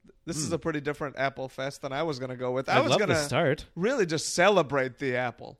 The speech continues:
Speaker 3: How
Speaker 2: Hmm.
Speaker 3: so?
Speaker 1: Apples everywhere, first of all.
Speaker 3: Okay.
Speaker 2: Of course.
Speaker 1: As many
Speaker 3: Physical apples.
Speaker 1: as many apples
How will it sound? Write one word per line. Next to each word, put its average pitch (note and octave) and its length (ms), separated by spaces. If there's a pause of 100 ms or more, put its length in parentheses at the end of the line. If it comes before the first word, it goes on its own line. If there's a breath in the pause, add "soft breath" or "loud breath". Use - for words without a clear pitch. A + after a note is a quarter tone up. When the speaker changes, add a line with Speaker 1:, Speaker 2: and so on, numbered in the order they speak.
Speaker 3:
How B2+ 280
Speaker 2:
Hmm. A#2 40
Speaker 3:
so? C#3 320 (120)
Speaker 1:
Apples A#3+ 440
everywhere, E3+ 640
first C#3+ 360
of A2+ 120
all. G2 220
Speaker 3:
Okay. A#2+ 240
Speaker 2:
Of G2+ 140
course. - 220
Speaker 1:
As F3 220
many A#3 220
Speaker 3:
Physical D#3 400
apples. G#2 560
Speaker 1:
as F3 180
many A3 300
apples F#3+ 600